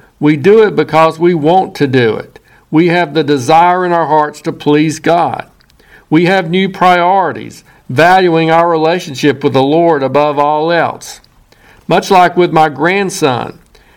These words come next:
it's about loving and relating to someone important to us. Nothing compared to knowing that I put a smile on my grandson's face. And likewise, there's nothing comparable to knowing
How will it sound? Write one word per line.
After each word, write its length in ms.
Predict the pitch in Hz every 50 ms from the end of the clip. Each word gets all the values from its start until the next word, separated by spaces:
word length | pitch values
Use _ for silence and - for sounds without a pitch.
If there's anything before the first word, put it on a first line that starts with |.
| _ _
it's 160 | - 135 127 -
about 360 | - 127 - 143 139 139 123
loving 640 | 127 127 143 156 165 180 180 170 180 185 185 180 170
and 160 | 165 165 170
relating 680 | 170 170 160 160 160 160 156 143 120 113 113 117 120 120
to 120 | - 127
someone 560 | 120 - - 139 139 143 143 139 139 143 143
important 600 | 147 143 143 131 - - 147 143 139 127 117 113 -
to 240 | - 120 117 113 -
us. 300 | - - - - - - _ _ _ _ _ _ _ _ _ _ _ _ _ _ _ -
Nothing 460 | 135 143 151 175 185 - 208 202 180
compared 520 | 190 190 165 165 165 175 175 170 156 143 127
to 100 | 139 139
knowing 420 | 143 156 160 160 147 131 127 127
that 140 | 123 123 123
I 140 | 131 135 151
put 200 | - - 156 151
a 100 | 147 143
smile 600 | 143 - - 151 151 160 160 147 135 131 123 123
on 100 | 127 127
my 180 | 131 131 131 135
grandson's 720 | 131 135 143 143 147 143 - - 143 123 117 117 107 -
face. 520 | - 131 120 110 113 - - - - - _ _ _ _ _ _ _ _ _ _ _ _ _ _ -
And 160 | 147 147 156
likewise, 640 | 165 175 185 185 180 143 147 139 131 117 110 -
there's 220 | - 131 127 117 117
nothing 460 | 131 147 160 175 175 - 190 180 170
comparable 680 | 160 - 175 185 185 185 160 143 131 139 139 143 143 143
to 120 | - 143
knowing 540 | 139 147 160 165 160 147 120 113 110 -